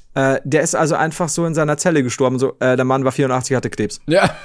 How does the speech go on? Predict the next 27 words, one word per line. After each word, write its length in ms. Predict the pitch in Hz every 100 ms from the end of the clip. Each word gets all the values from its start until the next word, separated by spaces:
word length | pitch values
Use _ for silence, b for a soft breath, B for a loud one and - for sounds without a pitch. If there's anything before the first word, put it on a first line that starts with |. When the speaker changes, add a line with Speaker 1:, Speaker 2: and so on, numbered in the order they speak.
| -
Speaker 1:
War 80 | 123
todkrank, 480 | 123 110 123 104 92
so. 140 | 135
Speaker 2:
Ja, 240 | 151 180 208
in 140 | 180
Speaker 1:
Ja, 80 | 156
Speaker 2:
dem 60 | 196
Speaker 1:
der 120 | 220
ist 60 |
Speaker 2:
Alter. 120 | 185 185
Speaker 1:
einfach 240 | 160 175
in 40 | 185
seiner 280 | 156 165 151
Zelle 280 | 170 175
gestorben, 460 | 147 - 147 117 110
du 100 | 127
wirst 200 | 160 160
es 80 | 147
nicht 180 | 160 -
glauben. 420 | 131 135 98 87 B B
Speaker 2:
Ich 120 | 143
bin 100 | 240
auch 140 | 233
froh, 160 | - 208
dass 140 | 208
wir 80 | 190
mittlerweile 640 | 175 196 156 175 175 180